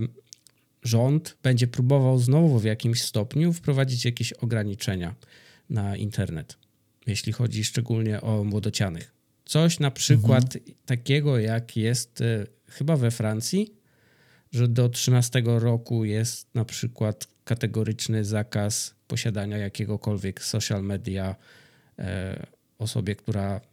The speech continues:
Speaker 1: ma mniej niż trzynaście lat.
Speaker 2: Kurde, to nie słyszałem tego, nie wiedziałem, że w ogóle coś takiego istnieje.
Speaker 1: Także ja podejrzewam, że mogą coś znowu kombinować, jakieś, wiesz, e,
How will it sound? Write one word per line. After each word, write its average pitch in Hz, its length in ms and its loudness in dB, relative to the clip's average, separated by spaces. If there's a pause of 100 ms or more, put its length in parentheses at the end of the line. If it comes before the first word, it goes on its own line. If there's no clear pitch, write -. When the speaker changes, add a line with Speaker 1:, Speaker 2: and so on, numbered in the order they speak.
(260)
Speaker 1:
ma 110 120 -2
mniej 101 480 -4
niż - 160 -6
trzynaście - 460 -4
lat. 85 280 -4 (880)
Speaker 2:
Kurde, 135 260 -4
to 104 80 -4
nie 107 100 -2
słyszałem 110 420 -2
tego, 95 160 -4
nie 107 140 0
wiedziałem, 107 360 0
że 101 80 0
w 104 60 -4
ogóle 101 160 -2
coś - 160 -6
takiego 101 280 -2
istnieje. 98 540 0 (1120)
Speaker 1:
Także 120 420 2 (220)
ja 120 140 4
podejrzewam, 147 580 4
że 139 100 4
mogą 139 340 4
coś 123 260 2
znowu 135 280 4
kombinować, 113 640 2
jakieś, 117 320 -2
wiesz, 104 380 0
e, 107 260 -6